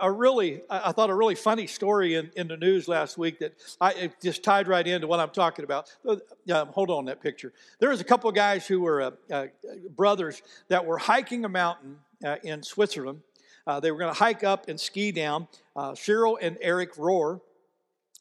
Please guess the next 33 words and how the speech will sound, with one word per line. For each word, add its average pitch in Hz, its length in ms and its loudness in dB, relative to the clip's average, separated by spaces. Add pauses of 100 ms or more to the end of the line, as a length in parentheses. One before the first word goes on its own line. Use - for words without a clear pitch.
(100)
And 170 300 0 (240)
about, 220 420 2
uh, 170 180 2 (180)
four 269 160 2
thousand 214 400 0
feet 214 240 -6
up 185 260 2
this 156 300 -2
ten 208 200 -2
thousand 185 420 -2
foot 180 200 -2 (140)
mountain 170 320 0
that 143 160 -4
they're 143 100 -8
climbing, 147 480 -6 (300)
they, 175 240 2
uh, 160 80 0
were 165 180 -2
walking 196 400 2
past 185 320 -2
a 180 60 -2
wooded 175 340 2
area, 170 380 0
and 170 160 -4
they 165 160 2
heard 262 240 2
a - 20 2
noise 202 420 0
in 190 120 -4
the 233 80 2
woods. 160 420 -6 (680)
And 190 320 2
it 190 360 -2